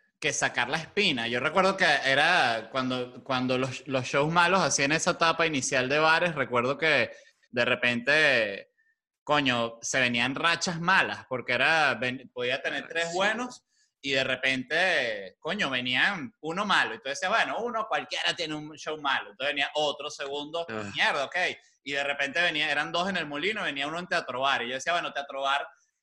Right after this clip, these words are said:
Speaker 1: eh, eh, la gente ahí en Teatro Bar en ese momento era un pelo más nice que la del Molino.
Speaker 2: Ujú.
Speaker 1: En el Molino se, se llegaba a unos monstruos, eh, los días que había, eh, partido en el Universitario,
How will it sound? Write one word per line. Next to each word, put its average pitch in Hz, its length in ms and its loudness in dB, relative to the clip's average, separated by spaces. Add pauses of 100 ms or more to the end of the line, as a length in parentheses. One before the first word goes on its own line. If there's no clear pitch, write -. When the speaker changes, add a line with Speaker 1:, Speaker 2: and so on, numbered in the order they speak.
Speaker 1:
eh, 147 540 -2
eh, 120 540 -4 (200)
la 120 160 -12
gente 131 300 -8
ahí 156 160 0
en 160 100 -6
Teatro 156 280 -8
Bar 127 160 -4
en 156 60 -4
ese 160 180 -12
momento 139 260 -10
era 156 100 -10
un 151 60 -18
pelo 160 200 -4
más 151 220 -8
nice 156 540 -4
que 156 100 -2
la 131 200 -2
del 113 120 -4
Molino. 123 500 -4 (720)
Speaker 2:
Ujú. 110 220 -8
Speaker 1:
En 117 80 -4
el 127 100 -4
Molino 120 380 -6
se, 180 340 -2
se 127 300 -4
llegaba 120 320 0
a 156 80 2
unos 180 220 -6
monstruos, 175 680 -4
eh, 120 180 2
los 117 160 -2
días 139 200 0
que 196 100 0
había, 135 800 4
eh, 113 480 -4
partido 131 440 2
en 185 80 0
el 151 100 2
Universitario, 127 1000 0